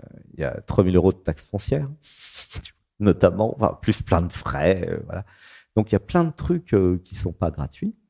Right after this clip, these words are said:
qui sont, bah, euh, faire des stages ici à Saint-Nexan, en Dordogne. Et quels sont les, les effets secondaires des stages, des retraites spirituelles ? C'est,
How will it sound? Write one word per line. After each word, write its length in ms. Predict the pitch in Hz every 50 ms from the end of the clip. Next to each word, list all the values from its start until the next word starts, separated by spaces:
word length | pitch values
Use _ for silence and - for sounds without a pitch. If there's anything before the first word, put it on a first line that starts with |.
| _ _ _ _ _ _ _ _ _
qui 140 | - - 98
sont, 320 | - - 104 117 135 143
bah, 380 | 123 104 85 78 73 76 73 73
euh, 380 | 78 76 73 76 78 78 73 76 87 90 85 71 60 69 73 82
faire 160 | - - 90 -
des 100 | 82 80
stages 420 | - - - 101 101 110 110 101
ici 220 | 92 - - - 101
à 40 | 87
Saint-Nexan, 600 | - - 95 78 76 - - - 98 95 104 101
en 40 |
Dordogne. 640 | 90 82 73 65 65 80 85 95 104 110 117 120 117 - _ _ _ _ _ _ _ _ _ _ _ _ _ _
Et 100 | - 104
quels 260 | - - - 185 165 -
sont 280 | - - - 165 156
les, 960 | 143 123 110 98 90 87 85 80 78 73 73 71 64 62 55 53 - - - - - - - -
les 160 | 87 82 95
effets 180 | 110 - - 113
secondaires 640 | - - 92 90 92 87 87 82 76 69 64 - - - _ _ _ _ _ _ _ -
des 200 | - - 73 67
stages, 720 | - - _ _ _ - 110 117 135 151 151 151 139 -
des 100 | 98 87
retraites 360 | 76 78 - - 80 76 -
spirituelles ? 520 | _ - 73 71 - - 120 139 202 - - _ _ _ _ _ _ _ _ _ _ _ _ _ _
C'est, 560 | _ - - - - 117 98 87 69 - -